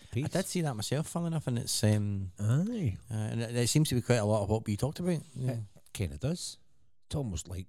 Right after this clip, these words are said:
Speaker 1: we're either intuitive or we knew it was coming.
Speaker 2: Mm.
Speaker 1: But yeah, apparently we're gonna get it in November. Um,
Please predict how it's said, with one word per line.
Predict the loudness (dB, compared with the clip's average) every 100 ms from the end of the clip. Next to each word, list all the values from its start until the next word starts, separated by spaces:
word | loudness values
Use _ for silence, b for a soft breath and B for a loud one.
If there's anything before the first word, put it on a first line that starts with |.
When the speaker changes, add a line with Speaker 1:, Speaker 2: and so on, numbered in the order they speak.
| -10
Speaker 1:
we're | -8 -8 -10 -8
either | -4 -4 -4
intuitive | -8 -6 -2 -2 -2 -4 -2
or | -4 -6 -12 -20 -20 -20 -12
we | -6
knew | -4 -6
it |
was | -8
coming. | -6 -6 -8 -14 -20 B
Speaker 2:
Mm. | -8 -6
Speaker 1:
But | -2 2
yeah, | 2
apparently | 2 0 0 0
we're | 0
gonna | 0
get | 0 -4
it |
in | -4
November. | 0 2 2 0 -2 B B B B
Um, | 4 4